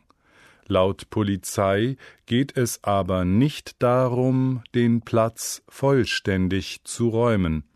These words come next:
Es sollten nur die Zugänge zum zentralen Gezi-Park und damit zum Taksim-Platz freigeräumt werden,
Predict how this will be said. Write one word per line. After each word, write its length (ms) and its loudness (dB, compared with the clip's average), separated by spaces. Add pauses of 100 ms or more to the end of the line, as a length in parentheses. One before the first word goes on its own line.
(460)
Es 160 -2
sollten 580 2
nur 320 4
die 220 0
Zugänge 800 0
zum 440 -2
zentralen 1000 0
Gezi-Park 1300 0 (440)
und 420 0
damit 440 0
zum 480 -2
Taksim-Platz 1200 -2
freigeräumt 1040 -2
werden, 580 0